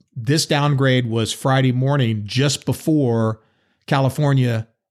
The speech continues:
regulators closed the bank and then turned it over to the F D I C in receivership. So a little bit late to the game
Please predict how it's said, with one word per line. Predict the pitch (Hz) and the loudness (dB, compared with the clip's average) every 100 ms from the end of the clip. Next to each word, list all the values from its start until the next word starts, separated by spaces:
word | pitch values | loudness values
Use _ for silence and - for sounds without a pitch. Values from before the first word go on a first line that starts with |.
| - | -2
regulators | 147 139 123 113 110 | 0 0 0 0 -4
closed | - - 156 170 | -6 0 0 2
the | 135 | 0
bank | 117 110 107 - _ _ | -2 -2 -4 -6 _ _
and | 127 127 | 0 2
then | 131 127 123 117 - - | 2 2 0 -2 -6 -2
turned | 156 139 | 0 2
it | |
over | 131 131 123 | 2 2 2
to | 127 | 0
the | 120 | 0
F | 123 131 | 0 0
D | 117 | 0
I | 110 | 0
C | - 147 120 110 | 0 0 2 0
in | - 113 | -2 -4
receivership. | 107 104 123 95 92 - - _ _ - | -4 -2 -2 -2 -6 -10 -14 _ _ -4
So | 139 131 127 120 120 | 0 2 2 0 -4
a | - | -2
little | 123 151 | 0 2
bit | 151 151 | 2 0
late | 131 139 131 | 0 0 0
to | |
the | 127 | -2
game | 120 131 127 123 113 | 0 2 2 0 -2